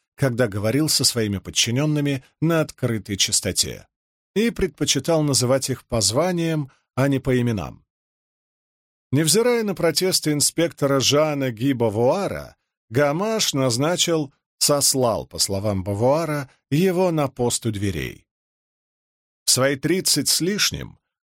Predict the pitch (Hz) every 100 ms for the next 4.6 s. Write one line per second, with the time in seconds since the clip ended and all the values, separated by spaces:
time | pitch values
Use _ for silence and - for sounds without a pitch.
0 | - 120 185 240 214 - 135 139 - 113
1 | - - 175 208 185 156 127 - 98 -
2 | - 147 160 165 156 151 _ _ 208 220
3 | 214 - 110 - 143 - 123 170 120 98
4 | 92 98 82 - -